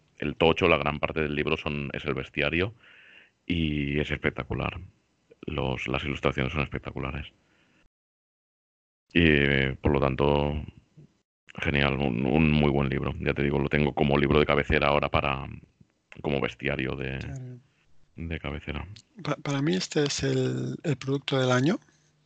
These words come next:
Speaker 2: sobre todo tanto por la cantidad de trabajo como por el resultado final. Eh, o sea, al final,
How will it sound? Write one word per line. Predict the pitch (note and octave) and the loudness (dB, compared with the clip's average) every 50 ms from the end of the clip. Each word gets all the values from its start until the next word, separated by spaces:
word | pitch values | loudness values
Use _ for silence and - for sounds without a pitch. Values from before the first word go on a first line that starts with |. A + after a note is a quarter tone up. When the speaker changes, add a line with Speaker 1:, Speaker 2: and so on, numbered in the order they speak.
| _ _ _ _ | _ _ _ _
Speaker 2:
sobre | - - - - C3 B2+ B2+ - | -8 -6 -4 -4 -4 -4 -2 -2
todo | - - C#3 C#3 - _ - - _ _ _ _ _ _ _ - - A#2+ G#2 - - - - - | -2 -2 -2 -4 -6 _ -20 -20 _ _ _ _ _ _ _ -14 -12 -12 -12 -14 -16 -12 -2 2
tanto | - C#3 C3+ C3 B2+ | 2 2 2 2 0
por | - - | 2 2
la | C3+ | 2
cantidad | C3 - B2+ A#2+ - C#3 D3+ | 4 4 2 4 6 6 8
de | E3 | 6
trabajo | D#3 - - C#3+ C3 B2+ B2+ B2+ - - - G#3 C4+ - _ _ _ _ _ _ _ _ _ _ _ _ _ _ _ | 6 6 6 6 6 6 6 4 0 -4 -6 -6 -6 -8 _ _ _ _ _ _ _ _ _ _ _ _ _ _ _
como | - - C3+ A#2+ | -10 -8 -8 -6
por | - C3 | -4 -4
el | B2+ | -4
resultado | B2 B2 A2+ - B2+ B2+ C3 C3 C3 B2 | -4 -6 -6 -8 -6 -4 -2 -2 -2 -2
final. | - - B2+ B2 A#2+ A#2+ B2+ F#3 C4 - _ _ _ _ _ _ - - - _ _ _ - | -4 -6 -4 -2 0 2 2 2 0 -2 _ _ _ _ _ _ -20 -20 -20 _ _ _ -18
Eh, | C#3 C3+ C3 B2+ D#3 F#3 C4+ C#4+ F#3 C#3+ C3+ C3+ C3+ C#3+ - | -14 -12 -8 -6 -6 -4 -2 -2 0 0 0 0 -2 -4 -6
o | F3+ | -8
sea, | D#3+ - C#3+ | -6 -2 0
al | C3+ B2+ | 0 0
final, | - - A#2 A#2 B2+ B2+ B2+ C#3 D#3 | -2 -2 -4 0 0 2 2 0 -2